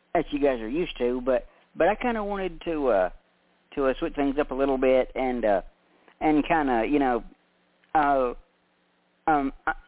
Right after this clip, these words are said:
um, um, um, pull back the curtain on, on the other side of the industry that, that's not talked about too much. Uh, okay, uh, let's see, next Tuesday at, uh,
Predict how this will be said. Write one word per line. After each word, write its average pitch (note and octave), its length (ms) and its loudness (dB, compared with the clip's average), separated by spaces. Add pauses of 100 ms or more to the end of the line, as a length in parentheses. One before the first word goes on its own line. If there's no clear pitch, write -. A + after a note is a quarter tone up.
(220)
um, D#3+ 280 0 (160)
um, D3 420 0
um, C#3+ 180 0
pull D#3 100 -4
back C#3+ 220 -2
the C3+ 60 -14
curtain D3 520 -2
on, A#2 400 -4 (1080)
on D#3+ 120 2
the C#3 120 0
other E3+ 260 0
side B2 140 -2
of A#2+ 60 -8
the B2+ 80 -6
industry B2+ 360 -8
that, A#2+ 240 -2 (240)
that's B2 180 -2
not F3+ 240 -4 (200)
talked C#3 200 -2
about A#2 300 -6
too C#3 100 -2
much. G#2 240 -6 (880)
Uh, A#2+ 400 4 (880)
okay, D#3+ 360 -6 (140)
uh, C3 420 4
let's C#3 140 -6
see, B2+ 100 -2
next E3+ 360 -4
Tuesday B2 460 -4 (720)
at, C3 380 2
uh, D3 180 4